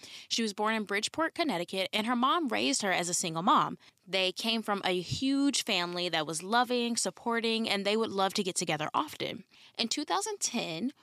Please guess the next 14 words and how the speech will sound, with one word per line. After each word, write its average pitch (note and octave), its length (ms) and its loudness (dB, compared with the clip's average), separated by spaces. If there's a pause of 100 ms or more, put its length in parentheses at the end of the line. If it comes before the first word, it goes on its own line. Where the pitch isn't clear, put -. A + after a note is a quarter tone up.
(260)
when G3+ 260 0
Sherelle G3+ 420 0
was G#3 220 -2
nineteen G#3 460 -2
years C#4+ 180 -2
old, F3 260 -2
she A#3 220 -2
was B3 140 -2
a C4 40 -2
student F4+ 460 0
at A3 180 -4
Porter C#4+ 280 -2
and C#4 180 -4
Chester - 360 -4